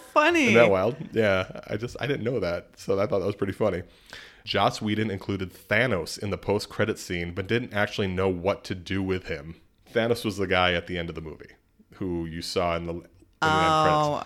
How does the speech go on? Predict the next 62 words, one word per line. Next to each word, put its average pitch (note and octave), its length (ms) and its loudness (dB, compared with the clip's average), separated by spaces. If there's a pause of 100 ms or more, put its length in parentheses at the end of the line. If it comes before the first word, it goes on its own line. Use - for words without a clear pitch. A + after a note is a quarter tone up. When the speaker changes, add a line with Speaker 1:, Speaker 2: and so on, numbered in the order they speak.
Speaker 1:
that C3 140 -4
was, C3 240 -8
okay. A#2+ 380 -10
Speaker 2:
Yeah, G2+ 320 0 (120)
Speaker 1:
I B2 60 -8
Speaker 2:
so B2+ 160 0
Speaker 1:
had C#3 80 0
no B2+ 120 -4
idea B2 280 -4
who C3 140 -8
that B2 200 -8
was. - 400 -12
Speaker 2:
that's G#2+ 260 0
okay. G2+ 260 0
A - 40 -6
lot D#3+ 200 -6
of D#3+ 40 -8
people D3 240 -2
didn't. G2+ 300 -2
I A#2 80 -2
think C3 180 -4
I A2 120 2
had G#2+ 140 -2
to - 60 -6
look F#2+ 200 -4
it F#2 60 -6
up E2+ 140 -6
after F2+ 220 -4
the F2+ 80 -6
movie F2+ 140 -4
Speaker 1:
How - 80 -4
would B3 80 -2
Speaker 2:
was A#3+ 160 -2
Speaker 1:
you A#3+ 60 0
Speaker 2:
done. - 140 0
Speaker 1:
know? D#3 180 -6 (340)
Speaker 2:
I A#2+ 60 4
wouldn't C3+ 280 -2
know. D#2+ 260 -6 (320)
Speaker 1:
Only B2 140 4
Speaker 2:
Unless - 140 6
Speaker 1:
the A#2+ 60 6
Speaker 2:
I A#2 40 6
was - 80 4
Speaker 1:
comic F3 320 4
book F#3 160 -2
people F#3+ 260 0
Speaker 2:
comic D3 200 6
Speaker 1:
would G3+ 60 0
Speaker 2:
book - 120 4
Speaker 1:
know? A3 60 -2
Speaker 2:
people C3+ 320 2
started G2+ 400 -4
going, F#2 500 -2
I G#2 60 -6
th-, C#3 220 -10
well, C#3+ 100 2
there D3 120 2
was D3 140 -4
a C#3 40 -2
collective B2+ 560 -4
gasp - 460 -6